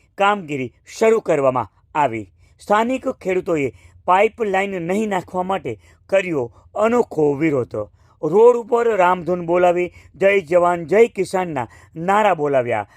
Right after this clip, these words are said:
દંડવત કરતા કરતા આ કામ અટકાવવા મોટી સંખ્યામાં ખેડૂતો નીકળ્યા. મોટી સંખ્યામાં પોલીસ તંત્રનો કાફલો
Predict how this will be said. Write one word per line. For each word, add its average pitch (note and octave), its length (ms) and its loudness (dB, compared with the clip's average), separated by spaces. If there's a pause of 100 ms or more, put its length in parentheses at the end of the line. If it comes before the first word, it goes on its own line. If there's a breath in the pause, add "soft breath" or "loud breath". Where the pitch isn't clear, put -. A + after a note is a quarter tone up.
(160 soft breath)
દંડવત G#3+ 680 -2
કરતા F3 340 0
કરતા E3+ 500 -2 (260 loud breath)
આ F#3+ 140 0
કામ F3+ 420 -2 (200 soft breath)
અટકાવવા F3+ 600 0 (200 soft breath)
મોટી G#3+ 420 -2
સંખ્યામાં E3+ 580 -4 (280)
ખેડૂતો G3+ 520 -4 (180)
નીકળ્યા. D#3+ 680 -2 (280)
મોટી A#3 340 -2
સંખ્યામાં F#3 600 -2 (240 loud breath)
પોલીસ B3+ 400 2
તંત્રનો F#3 540 -4 (180 soft breath)
કાફલો E3+ 580 -2